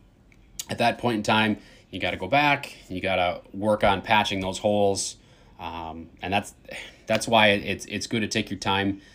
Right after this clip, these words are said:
you know, training your dog, um, whether it be for hunt tests, for, for hunting, um, it, it doesn't really matter. Um, you know, patience is the key in taking your time. Okay, so take your time through things. There is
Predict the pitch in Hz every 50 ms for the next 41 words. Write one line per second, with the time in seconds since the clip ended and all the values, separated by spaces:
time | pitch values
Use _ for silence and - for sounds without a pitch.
0 | - - _ _ - 92 90 85 - 101 101 107 110 107 101 101 92 98 92 95
1 | 98 101 104 110 110 117 - _ _ _ - - - _ - - 85 82 82 82
2 | 82 85 82 80 - - 98 92 90 87 90 90 90 82 - 92 90 - - 90
3 | 90 113 123 110 - - 123 117 117 113 113 110 - - - - 98 90 87 85
4 | 85 - - 92 90 - 113 113 113 110 - 117 107 107 104 104 104 101 - _
5 | - - _ - - 90 87 85 82 82 82 82 85 85 - - - 95 98 107
6 | - 90 101 101 - 101 101 98 92 95 87 87 87 87 87 92 101 104 117 123
7 | 127 - - - - - - - - - 90 82 85 87 85 82 78 - - -
8 | 101 90 87 90 90 - - 104 101 101 - - 104 - - 92 - - - -
9 | - 98 95 95 92 90 87 - 98 92 - 104 98 90 87 87 - - 87 80
10 | - - - - - _ _ _ _ _ _ _ _ - - 185 87 87 85 -
11 | 87 87 85 82 - - - - - _ _ - - 104 101 - 113 113 - 113
12 | 104 104 104 104 104 101 104 101 - - - - - - - 95 90 - 98 92
13 | 90 - - 95 92 90 90 87